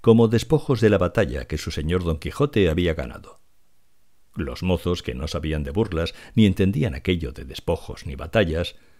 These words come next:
viendo que ya Don Quijote estaba desviado de allí, hablando con las que en el coche venían, arremetieron con Sancho, y dieron con él en el suelo, y sin dejarle pelo en las barbas,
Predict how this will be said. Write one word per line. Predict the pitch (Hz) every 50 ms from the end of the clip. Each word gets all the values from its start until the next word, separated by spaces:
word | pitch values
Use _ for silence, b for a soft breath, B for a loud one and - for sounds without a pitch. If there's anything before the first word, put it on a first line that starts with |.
| b b b -
viendo | 98 87 85 85 85 87 -
que | - 78
ya | 78 87 87
Don | 82 85 82 80
Quijote | - - - - - 92 90 - 82
estaba | 78 - - 90 85 85 82
desviado | 80 82 73 - - 76 87 87 85 82 80
de | 80 73
allí, | 71 76 85 87 82 B B B B B
hablando | - 95 104 120 135 123 90 90 80 -
con | 78 71
las | 69 69 -
que | - 78
en | 69
el | 65 69 -
coche | - 87 - - 82
venían, | 69 73 80 104 123 110 98 90 82 - - - _ _ _ - -
arremetieron | - 117 98 87 73 73 - 104 104 101 98
con | 95 - 101 92
Sancho, | - - - - - - - - B B B B B
y | 101
dieron | 101 123 147 143 117
con | - 95 113
él | 139 139 120
en | 117 107
el | 95 90
suelo, | - - 104 85 67 - 78 78 82
y | 85 90 95
sin | - - 95
dejarle | 92 - - - 127 123 113 98 87
pelo | - 117 117 107 98
en | 87
las | 82 82 -
barbas, | 143 147 143 117 110 98 - B